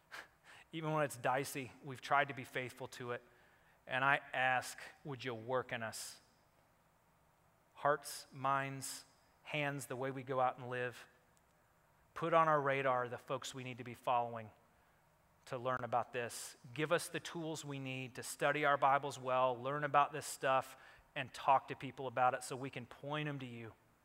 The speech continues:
Jesus, convict us in those areas of our lives where we're trying to white knuckle and seize control when we, did, we need to give it to you as our true master. We come to your feet and we ask you to help us along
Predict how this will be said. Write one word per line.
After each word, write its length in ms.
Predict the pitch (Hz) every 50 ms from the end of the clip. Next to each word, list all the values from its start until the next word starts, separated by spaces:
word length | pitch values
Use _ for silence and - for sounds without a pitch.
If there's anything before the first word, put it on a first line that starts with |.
| _ _ _ _ _ _ _ _ _ _ _ _ _ _ _ _ _ _ _ _ _ _ _ _ _ _ _ _ _ _ _ _ _ _ -
Jesus, 300 | 139 143 143 147 135 -
convict 600 | - 143 131 123 110 117 127 156 160 156 160 160
us 280 | 143 127 - - -
in 160 | - 165 135
those 160 | 131 131 123 139
areas 180 | 139 135 131
of 100 | 135 120
our 60 | 135
lives 280 | 127 127 127 131 - -
where 100 | 127 120
we're 140 | 117 143 143
trying 340 | - - - 151 143 143 135
to 60 | 123
white 340 | 110 120 127 131 139 - 151
knuckle 340 | 139 131 123 - 139 127
and 100 | 123 117
seize 300 | - - - 135 131 -
control 560 | - - 135 117 - - 135 131 131 131 131 123
when 220 | 127 123 120 110
we, 140 | 110 131 160
did, 140 | 170 170 - - 156
we 100 | 143 151
need 140 | 180 202 160
to 60 | 139
give 180 | 117 147 151 151
it 80 | -
to 100 | - 120
you 300 | 117 131 147 147 127 104 - - _ _ _ _ _ _ _ _ _ _ _ _ _ -
as 60 | 127
our 100 | 131 127
true 240 | 117 - - 156 147
master. 540 | 139 131 127 120 117 113 - - 123 113 - - _ _ _ _ _ _ _ _ _ _ _ _ -
We 100 | 139 131
come 380 | - - - 143 180 185 175 165
to 40 | 156
your 140 | 151 151 139
feet 420 | - - 143 131 131 143 - - - - - _ _ _ _ _ _ _ _ _ _ _ _ -
and 80 | 135
we 140 | 131 131 131
ask 260 | 135 135 131 - -
you 60 | 151
to 80 | 127 120
help 280 | - - 139 131 - 147
us 140 | 127 -
along 440 | - 147 131 127 123 123 123 117 110